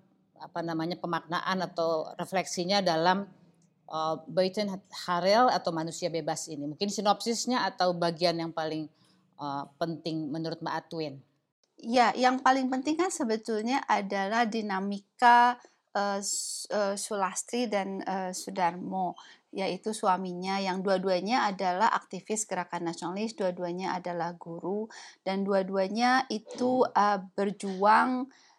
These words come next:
Speaker 2: di dalam berbagai konteks, yaitu konteks perjuangan melawan kolonial, dan pada saat sa-, yang sama juga memperjuangkan pernikahannya begitu, karena pernikahannya sendiri juga,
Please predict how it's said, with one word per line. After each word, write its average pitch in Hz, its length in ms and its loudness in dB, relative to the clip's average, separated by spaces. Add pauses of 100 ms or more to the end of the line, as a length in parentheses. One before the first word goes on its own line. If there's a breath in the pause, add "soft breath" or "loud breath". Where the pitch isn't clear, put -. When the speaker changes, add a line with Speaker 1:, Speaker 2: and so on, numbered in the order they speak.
(160)
Speaker 2:
di 220 80 0
dalam 220 480 4
berbagai 202 480 0
konteks, 202 480 -4
yaitu 196 240 -4
konteks 175 320 -2
perjuangan 185 640 -2
melawan 196 480 2
kolonial, 175 480 -2
dan 240 80 -4
pada 165 160 0
saat 165 320 -2
sa-, - 400 -2
yang 202 240 -2
sama 262 400 4
juga 214 240 0
memperjuangkan 214 880 0
pernikahannya 185 800 -6
begitu, 170 400 -8
karena 175 320 -4
pernikahannya 175 640 -6
sendiri 208 320 -4
juga, 180 320 -2